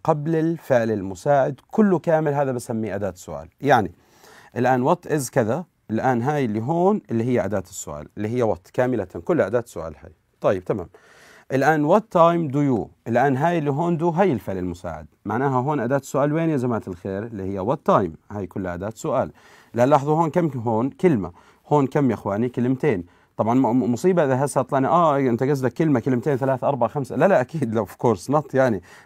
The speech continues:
بس كفكرة الآن هون اللي هي كلمة، هون كلمتين. How many students have، وين أداة السؤال هون؟ اللي هي how many students have، كلها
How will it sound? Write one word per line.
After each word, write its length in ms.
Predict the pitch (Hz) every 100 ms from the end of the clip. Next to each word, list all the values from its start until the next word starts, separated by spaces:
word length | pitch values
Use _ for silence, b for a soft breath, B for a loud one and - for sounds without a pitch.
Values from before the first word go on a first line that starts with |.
| B
بس 180 | 156 -
كفكرة 420 | 143 175 - 107
الآن 280 | 95 120 117
هون 260 | 180 151
اللي 280 | 147 123 139
هي 60 | 156
كلمة، 300 | 123 90 82
هون 220 | 101 107
كلمتين. 480 | 147 156 147 120 87 b b b b b -
How 300 | 165 220 214
many 140 | 185 160
students 600 | - 180 175 175 156 135
have، 520 | 151 147 95 85 80
وين 220 | 135 160 160
أداة 160 | 151
السؤال 400 | 139 - 117 113
هون؟ 280 | 104 117 143 b b b 123
اللي 200 | 110 95
هي 300 | 113 110 98
how 380 | 117 127 92 90
many 200 | 92 87
students 600 | - 135 147 135 123 139
have، 280 | 139 131 -
كلها 720 | 143 156 165 170 160 185